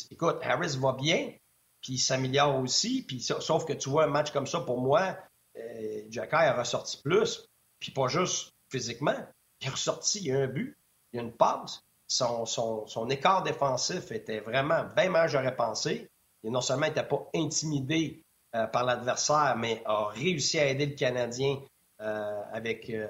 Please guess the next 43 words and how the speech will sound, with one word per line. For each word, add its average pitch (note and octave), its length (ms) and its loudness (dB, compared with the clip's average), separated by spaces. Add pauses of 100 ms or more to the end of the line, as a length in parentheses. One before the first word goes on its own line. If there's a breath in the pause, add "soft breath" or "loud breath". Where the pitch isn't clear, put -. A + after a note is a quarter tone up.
avec A#2 200 -4
son A#2 160 -6
implication A#2 460 -6
physique, A#2 360 -4
autant A#2+ 220 -4
devant A2 140 -4
le G2+ 80 -6
filet C#3 300 -4
que D3+ 60 -8
sur A2 140 -8
les G2+ 160 -4
bandes, A#2+ 260 0
tout - 80 -16
ça. A3 300 -4 (340)
Écoute, G#3+ 320 2
je, G#2 400 -4
jusqu'à G2+ 460 -2
maintenant, C#3+ 420 2 (400)
ça, - 140 4
c'en C3+ 240 2
est A#2 140 0
un F#3+ 280 4 (440)
qui, B2+ 420 -4
qui G#2+ 340 -10 (120)
non C#3+ 220 4
seulement, B2 380 -2
euh, G#2 600 -2 (1120)
euh, G#2+ 40 -14 (120)
survit, F#3+ 640 -2
mais F#2 180 -6
il, E2+ 340 -14
il - 260 -10
fait B2+ 140 -2
bien B2 160 -2
plus D#3+ 200 -8
que B2 100 -4
ça F3+ 160 -2
en E3+ 40 -2
ce - 80 -10
moment. B2+ 200 0
Alors A#2 240 2
moi, C3+ 100 0
j'ai, C3 160 0